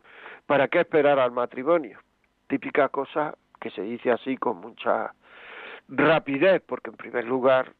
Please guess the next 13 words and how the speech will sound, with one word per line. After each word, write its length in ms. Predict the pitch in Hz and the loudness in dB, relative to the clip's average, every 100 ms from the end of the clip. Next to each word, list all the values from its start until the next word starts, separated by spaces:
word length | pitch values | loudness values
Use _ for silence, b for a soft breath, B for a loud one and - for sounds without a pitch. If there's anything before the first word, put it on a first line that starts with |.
| _ _ | _ _
hay 120 | 127 | -12
que 260 | - 120 117 | -4 0 0
hablar 380 | 113 120 127 117 | 0 2 0 0
de 100 | 113 | -4
lo 140 | 117 | -2
que 160 | - 131 | 0 0
es 120 | - | 0
querer 440 | - 117 151 156 | 0 2 4 4
y 80 | 156 | 2
de 120 | 135 | -2
lo 100 | 120 | -4
que 180 | - 113 | -2 0
es 80 | 123 | 0